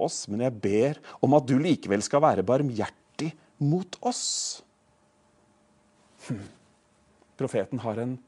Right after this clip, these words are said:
tiltro til Gud, midt oppi omstendighetene, som helt klart påvirker han og måten han kan leve på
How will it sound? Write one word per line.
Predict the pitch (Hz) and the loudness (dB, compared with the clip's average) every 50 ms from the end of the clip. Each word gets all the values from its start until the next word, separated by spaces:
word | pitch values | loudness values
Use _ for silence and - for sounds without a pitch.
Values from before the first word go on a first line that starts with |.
| _ _ _ _ _ _ _ _ _ _ | _ _ _ _ _ _ _ _ _ _
tiltro | - - 190 175 135 104 92 - - - 147 160 - | -6 -4 -2 -2 -4 -6 -10 -12 -12 -10 -10 -10 -8
til | - - 160 | -8 -10 -10
Gud, | - - 160 185 - - 190 170 - - - - - _ _ _ _ _ _ _ _ _ _ _ _ - | -6 -6 -6 -6 -6 -8 -12 -12 -14 -14 -14 -14 -20 _ _ _ _ _ _ _ _ _ _ _ _ -2
midt | 143 139 151 196 - - - _ - - | 0 0 0 0 -2 -8 -14 _ -4 -4
oppi | 131 - - - 131 | -4 -4 -4 -6 -6
omstendighetene, | 135 156 - - - 117 104 104 117 117 120 - - 190 180 - - - - - - - | -6 -6 -6 -6 -6 -6 -6 -6 -6 -8 -8 -10 -12 -14 -14 -14 -16 -20 -20 -18 -18 -14
som | - - - 147 135 131 - - - | -10 -4 0 0 0 0 -2 -4 2
helt | 131 143 165 185 220 - - - | 2 4 4 4 0 -4 -8 -4
klart | - 160 156 175 - - - - - - - - _ - | 0 2 2 2 2 -2 -6 -12 -16 -16 -20 -16 _ -10
påvirker | - - 156 135 131 131 135 131 135 170 170 165 - - 190 180 - - | 0 4 4 6 6 4 4 4 2 2 2 2 0 -2 -2 -2 2 4
han | 151 151 180 185 170 - | 4 4 4 2 -4 -2
og | - 147 147 147 | -2 0 0 2
måten | 156 170 156 120 - - - 156 147 | 2 2 2 0 0 -2 -4 -6 -4
han | - 127 127 127 - | -2 -4 -4 -4 -4
kan | - 147 143 139 | -2 -2 0 2
leve | 160 143 110 92 87 92 90 | 2 0 0 -2 -6 -10 -8
på | - - 147 | -4 -4 -4